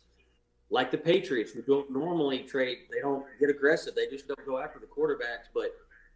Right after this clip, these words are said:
Belichick doesn't have a quarterback, and he knows it. So I think he might trade the farm to try to trade up into the top,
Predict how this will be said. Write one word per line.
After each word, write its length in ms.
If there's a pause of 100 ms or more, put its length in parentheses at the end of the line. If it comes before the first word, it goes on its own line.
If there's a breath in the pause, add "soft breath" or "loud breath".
Belichick 360
doesn't 220
have 140
a 40
quarterback, 460
and 80
he 60
knows 300
it. 100
So 120
I 60
think 220
he 60
might 400 (580)
trade 200
the 80
farm 420
to 60
try 200
to 60
trade 320
up 200
into 140
the 100
top, 500